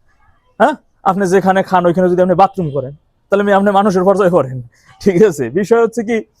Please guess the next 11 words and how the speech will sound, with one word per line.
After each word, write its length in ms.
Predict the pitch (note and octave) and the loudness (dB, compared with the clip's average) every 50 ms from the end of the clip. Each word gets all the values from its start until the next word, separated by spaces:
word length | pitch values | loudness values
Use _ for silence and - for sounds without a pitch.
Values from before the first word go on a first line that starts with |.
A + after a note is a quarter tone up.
| _ _ _ _ _ _ _ _ _ - | _ _ _ _ _ _ _ _ _ -6
আহ, 220 | - C#3+ C#3+ C#3+ C#3+ C3+ | -2 0 2 2 0 0
জুলাইয়ের 460 | C3 F3 G#3 G#3+ G#3 G3+ G3+ G3+ G3 G3 F#3+ _ _ _ _ _ _ _ _ _ _ _ - C3+ | 0 0 2 4 4 4 4 4 2 -2 -6 _ _ _ _ _ _ _ _ _ _ _ -14 -10
যে 120 | C3+ D#3 | -8 -4
বৈষম্য 340 | C#3+ D#3+ E3 - - F3+ F#3 | -2 -2 -2 -2 -2 -4 -2
বিরোধী 280 | F3 F3 F#3 F#3 D#3 E3+ | 0 0 0 2 2 2
আন্দোলনে 480 | D3+ D3+ E3 D#3 F3 F3 F3+ D#3+ C#3+ | 2 2 0 0 0 0 0 0 0
একেবারে 540 | D3+ D#3 C#3+ - - D#3 C#3+ D3+ D3+ D3+ D3+ C#3+ C#3+ C3 - _ _ _ _ _ _ _ _ _ - | 0 0 -2 -2 -6 -4 0 0 0 2 0 0 -2 -4 -6 _ _ _ _ _ _ _ _ _ -2
কম 120 | E3 F3 E3+ | -2 -2 -2
ছিলাম 300 | - - D#3+ E3 D#3+ D3 | -2 -2 0 0 0 0
না, 120 | B2 G2+ F#2 - _ _ _ _ _ _ _ _ _ _ _ _ _ _ _ _ _ _ _ _ - | -2 -6 -10 -12 _ _ _ _ _ _ _ _ _ _ _ _ _ _ _ _ _ _ _ _ -4
হ্যাঁ, 220 | - G3 F3+ B2+ | -2 0 0 0